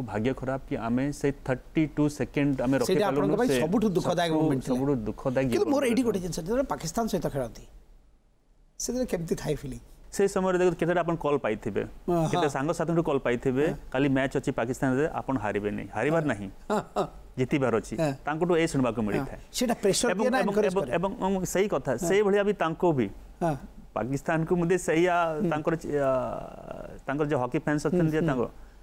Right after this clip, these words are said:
Speaker 1: କିନ୍ତୁ ହଁ, ପାକିସ୍ତାନ ସାଙ୍ଗରେ ଯେତେବେଳେ ଖେଳିବ-, ଖେଳିବାକୁ, ଅ,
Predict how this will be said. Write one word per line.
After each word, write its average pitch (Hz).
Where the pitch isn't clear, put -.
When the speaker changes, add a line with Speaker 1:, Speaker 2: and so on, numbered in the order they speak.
Speaker 1:
କିନ୍ତୁ 185
ହଁ, 127
ପାକିସ୍ତାନ 156
ସାଙ୍ଗରେ 151
ଯେତେବେଳେ 156
ଖେଳିବ-, 147
ଖେଳିବାକୁ, 143
ଅ, 104